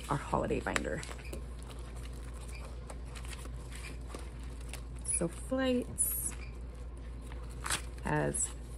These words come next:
fifty, sixty, seventy, eighty, ninety, one hundred. Put all this back. Put these placeholders aside. Five,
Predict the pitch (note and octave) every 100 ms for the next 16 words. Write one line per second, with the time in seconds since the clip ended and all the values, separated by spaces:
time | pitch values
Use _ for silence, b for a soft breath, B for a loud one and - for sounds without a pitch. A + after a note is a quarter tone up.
0 | - G#3 - A#3 A#3 F#3 F3+ F3 E3+ E3+
1 | F3 F3+ - D#3 D3+ D3 D3 - D3+ D3+
2 | D3 D3+ D3+ D3 - D3 D3 D3+ A3 B3+
3 | C#3 C3 C#3+ F3 B3+ - - - - -
4 | - - - - - - - - - -
5 | - - - - - - - - - -
6 | D3 - - - - C4+ C4 B3+ B3+ -
7 | - - - - - - - - - -
8 | - - - - - - - - - -
9 | - - - - - - - - - -
10 | - - - - F3 F3 - - E3 D#3+
11 | E3 E3+ F#3 G#3 - - - - - -
12 | - - - - - - - - - -
13 | - - - - - - - - - -
14 | - - - F#3+ F3+ F#3+ G3+